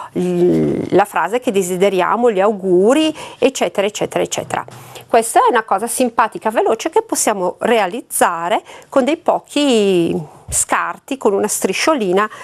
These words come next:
di cartoncino. Ritorniamo un attimo a, eh, questo lavorino qua,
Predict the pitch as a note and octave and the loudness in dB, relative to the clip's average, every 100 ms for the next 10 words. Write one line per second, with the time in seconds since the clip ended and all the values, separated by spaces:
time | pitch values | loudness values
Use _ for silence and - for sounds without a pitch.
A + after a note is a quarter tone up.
0 | - - F#3+ - F#3+ - E3 - - - | -16 -4 -2 0 -2 -4 -6 -4 -2 -2
1 | - - - - - - - - - G#4 | -2 -4 -14 -12 -12 -10 -12 -8 2 2
2 | C#5 D5+ G4 C4 D4+ E4 A#3 - - D#4 | 4 4 4 2 0 0 0 -4 0 4
3 | E4+ - - - A3+ A#3+ - - G#3 G3+ | 6 4 0 -2 0 0 -2 0 0 2
4 | F#3+ G3 A#3 A#3 A#3+ G#3 F#3 F#3+ F3 F3+ | 0 0 0 0 0 0 0 0 2 2
5 | - C3+ | 2 -2